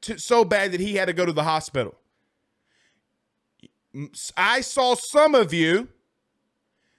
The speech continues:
put the hashtag free A K.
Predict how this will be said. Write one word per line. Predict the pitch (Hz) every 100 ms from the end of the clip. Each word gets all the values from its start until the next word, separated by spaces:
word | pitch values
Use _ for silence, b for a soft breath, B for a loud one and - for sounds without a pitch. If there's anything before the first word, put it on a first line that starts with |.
| _ _ _ _
put | 254 254
the | 196
hashtag | 196 240 233 - 190 190
free | - 214 269 285
A | 233 262
K. | - 185 135 76